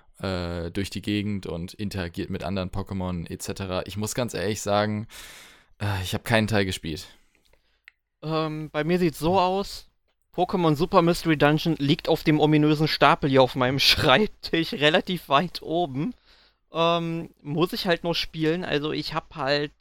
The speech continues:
Speaker 2: auch keinen Teil der Reihe gespielt. Hat mich zwar irgendwie immer gereizt, aber ich war da auch, muss ich sagen, immer ein bisschen zu geizig, irgendwie dann vierzig, fünfzig Euro dafür auszugeben.
Speaker 1: Verständlich.
Speaker 2: Weil es ist halt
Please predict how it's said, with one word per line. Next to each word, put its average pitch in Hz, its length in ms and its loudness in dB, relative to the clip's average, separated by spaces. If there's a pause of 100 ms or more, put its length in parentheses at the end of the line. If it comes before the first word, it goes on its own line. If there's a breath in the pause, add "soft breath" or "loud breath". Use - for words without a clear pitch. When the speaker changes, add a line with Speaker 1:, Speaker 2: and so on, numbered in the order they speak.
(320)
Speaker 2:
auch 143 240 -8
keinen 127 320 -2
Teil 135 280 -2
der 131 140 -2
Reihe 135 200 2
gespielt. 147 480 -6
Hat 156 160 0
mich 170 120 -8
zwar 151 180 -4
irgendwie 151 440 -4 (400 soft breath)
immer 170 280 2
gereizt, 147 640 0
aber 147 240 2
ich - 180 -4 (120)
war 139 200 -2
da 160 100 0
auch, 139 380 -6
muss 151 220 -6
ich - 40 -20
sagen, 135 680 -8
immer 170 160 -6
ein 156 80 -6
bisschen 170 300 -6
zu 151 160 -10
geizig, 143 600 -2
irgendwie 143 380 -4
dann 139 160 -2
vierzig, 156 480 -8
fünfzig 147 360 -12
Euro 165 280 2
dafür 123 340 -2
auszugeben. 123 720 -6 (480 soft breath)
Speaker 1:
Verständlich. 90 560 -6 (420 loud breath)
Speaker 2:
Weil 147 520 2
es 151 140 -2
ist 196 120 -8
halt 180 200 2